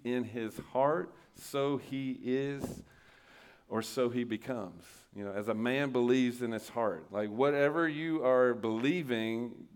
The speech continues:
you gotta understand that that's the direction you're setting your identity towards. Right? So think about that in relationship. Am, if I believe I'm a sinner, say,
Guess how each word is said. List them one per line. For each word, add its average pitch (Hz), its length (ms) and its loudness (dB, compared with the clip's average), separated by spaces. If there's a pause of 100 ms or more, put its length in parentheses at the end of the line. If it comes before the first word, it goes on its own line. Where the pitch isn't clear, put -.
(520)
you 117 140 -4
gotta 131 220 6
understand 135 600 0
that 113 160 -2
that's 127 220 6
the 127 160 -4
direction 117 600 0
you're 113 140 -4
setting 120 540 -2
your 110 160 0
identity 107 500 -2
towards. 87 480 -10 (1400)
Right? 117 300 -2
So 127 320 2 (300)
think 127 160 0
about 123 260 4
that 120 200 4
in 120 40 -6
relationship. 123 560 -2
Am, 120 220 -2
if 113 160 -4
I 120 100 4
believe 127 400 0
I'm 123 160 0
a 113 60 -4
sinner, 123 500 -2
say, 120 380 0